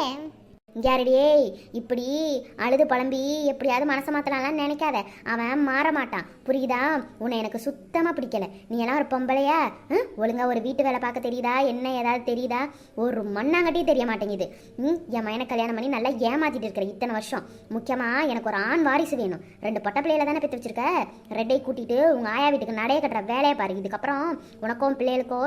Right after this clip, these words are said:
இங்க வேலை கிடையாது. ஏங்க, என்னங்க சொல்றாங்க? ஏதாவது வாயை திறந்து பேசுங்க நீங்க. என்னங்க இங்க நடக்குது? ஏய், சொல்ல சொல்ல என்ன நீ பக்கத்துல வந்துட்டு இருக்க?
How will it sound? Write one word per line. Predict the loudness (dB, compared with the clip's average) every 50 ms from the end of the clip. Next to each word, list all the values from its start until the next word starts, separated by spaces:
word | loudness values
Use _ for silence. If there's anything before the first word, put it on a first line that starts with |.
| 0 0
இங்க | 0 -2 -2 0 0
வேலை | 2 2 0 0 -2
கிடையாது. | -4 -4 -4 -6 -8 -12 -14 -18 -20 -20 -20 -20 -20 -20 -20 -20 -20 -20 _ _ _ -2 0
ஏங்க, | 2 2 2 2 0 -2 -4 -8 -14 -6 0 2 2
என்னங்க | 4 4 2 2 2 2 0 2
சொல்றாங்க? | 2 2 2 2 0 0 0 0 0 0 0 2
ஏதாவது | 2 2 2 2 2
வாயை | 0 2 2 2 2 2 2
திறந்து | 2 2 2 0 0 0 2
பேசுங்க | 2 2 2 2 0 0 0 2 2
நீங்க. | 0 0 2 2 2 2 2 2 2 2
என்னங்க | 0 0 0 0 0 0 2
இங்க | 2 2
நடக்குது? | 2 2 2 0 2 0 2 2 4 4 6 4 4 2 0 -2 -6 -12 -18 -20 _ _ _ -20 _ _ -8
ஏய், | -4 0 2 4 4 6 4 4 2 0 -6 -8 -4
சொல்ல | -2 0 2 4 4 4
சொல்ல | 4 4 4 4 2
என்ன | 2 0 0 0
நீ | 0 0
பக்கத்துல | 0 0 0 0 0 0 0
வந்துட்டு | 0 0 0 -2 0
இருக்க? | 2 2